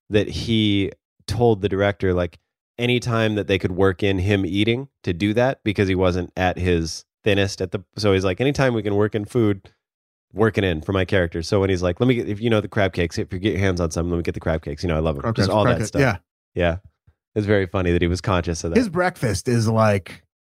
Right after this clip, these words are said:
Speaker 1: <laughs> Yeah,
Speaker 2: the
Speaker 1: I'm gonna
Speaker 2: exact breakfast I wanna eat.
Speaker 1: I'm gonna choose not to eat with
Speaker 2: Yeah.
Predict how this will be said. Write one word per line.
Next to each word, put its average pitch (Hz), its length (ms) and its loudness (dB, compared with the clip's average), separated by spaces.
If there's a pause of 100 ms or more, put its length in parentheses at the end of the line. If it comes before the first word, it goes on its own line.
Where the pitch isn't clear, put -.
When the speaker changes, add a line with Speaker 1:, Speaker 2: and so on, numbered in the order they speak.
(140)
Speaker 1:
<laughs> - 380 -14
Yeah, 285 300 -2 (100)
Speaker 2:
the 156 120 6
Speaker 1:
I'm 139 40 4
gonna - 60 2
Speaker 2:
exact 151 440 -2
breakfast 131 460 0
I 123 60 2
wanna 117 260 4
eat. 117 300 2 (200)
Speaker 1:
I'm 135 80 2
gonna 131 120 2
choose 156 280 0
not 156 200 0
to - 80 -2
eat 127 80 2
with 110 120 -2
Speaker 2:
Yeah. 110 200 4